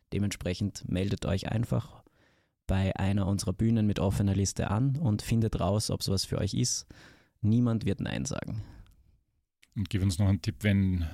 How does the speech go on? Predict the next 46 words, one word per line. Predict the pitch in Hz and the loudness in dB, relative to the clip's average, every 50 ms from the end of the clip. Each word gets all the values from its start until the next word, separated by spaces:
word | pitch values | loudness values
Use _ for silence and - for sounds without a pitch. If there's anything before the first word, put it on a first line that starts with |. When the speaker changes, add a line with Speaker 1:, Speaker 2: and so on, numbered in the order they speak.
| - - - | -8 -6 -4
Speaker 2:
äh, | 107 92 90 87 | -2 0 0 -2
vielleicht | - - 90 92 90 - | -2 -4 -4 -4 -2 -2
nicht | 104 87 - | -2 -2 -2
der | 95 78 | -2 -2
erste, | 90 95 98 - - 110 98 | -2 -2 -2 -2 0 0 0
aber | 90 92 | 0 0
der | 87 90 82 | -2 -4 -4
fünfte | - - 107 110 107 - - 101 90 | -2 0 0 0 0 -2 -4 -4 -4
Auftritt | 92 - - - 98 - | -4 -6 -8 -10 -10 -8
doch | - 104 - | -6 -6 -6
ein | 101 | -6
bisschen | - 92 90 | -6 -6 -8
schief | - - - 92 90 - - | -8 -6 -6 -6 -6 -6 -6
geht. | - - 92 82 - - 110 - - | -6 -4 -4 -4 -6 -10 -16 -14 -10
Was | 65 69 92 95 92 - - | -8 -6 -6 -6 -4 -4 -4
macht | 92 87 - - | -6 -6 -6 -6
man, | 95 90 85 85 | -4 -4 -4 -2
wenn | 87 87 | -4 -2
man | 85 85 87 87 87 87 78 - - - 95 | -2 -2 -2 -2 -2 -4 -6 -8 -12 -12 -8
leider | 80 85 85 87 92 90 90 - | -4 -2 0 0 0 0 0 0
einfach | 87 82 85 - - | -2 -4 -4 -4 -4
an | 90 87 | -4 -2
dem | 80 90 82 - | -2 -4 -4 -4
Tag | - 87 80 92 | -4 -4 -2 -2
nicht | 87 82 - - | -4 -4 -6 -8
gut | - - 98 80 - | -10 -10 -10 -10 -6
performen | - 95 - - - 87 85 85 82 82 | -6 -6 -6 -4 -4 -4 -4 -4 -4 -6
konnte? | - - 80 87 - - 85 - - - _ _ _ _ _ _ _ _ _ _ _ _ _ _ _ _ _ _ _ _ _ | -6 -6 -6 -6 -6 -8 -10 -12 -14 -20 _ _ _ _ _ _ _ _ _ _ _ _ _ _ _ _ _ _ _ _ _
Speaker 1:
Dann | - - 101 101 107 110 | -4 0 2 2 2 2
kann | - - 110 107 | 2 2 2 2
man | 110 110 110 | 4 2 2
sich | 104 107 - - | 0 -2 -2 0
immer | 113 117 117 113 | 0 0 2 2
wieder | 113 117 - 113 | 0 0 0 0
sagen, | 104 107 104 113 113 113 104 | 0 0 -2 0 0 -2 -2
der | 107 107 98 - - | -2 -4 -4 -2 -4
Wettbewerb | 110 110 - - 117 107 104 104 104 - - | -4 -4 -2 -2 -2 0 0 -2 -2 -2 -2
ist | 104 - | -4 -2
fürs | - - 107 - | -2 -2 -4 -2
Publikum | - - 117 113 - 113 104 - - 104 104 104 | -2 -2 -2 0 0 -2 -2 0 0 0 2 2
und | 104 95 - | 2 2 0
nicht | 113 101 101 - - | 0 -2 -2 -4 -4
für | 107 104 | -4 -4
die | - - | -2 -2
Künstlerinnen. | - 117 110 110 - - 117 117 123 120 123 123 120 117 - - - - - - | 0 0 0 0 -2 -2 -2 0 0 0 0 0 0 0 -2 -4 -8 -10 -6 -4
Ähm, | 107 104 104 104 104 107 107 107 107 104 95 | -2 0 0 0 0 0 0 0 0 0 -2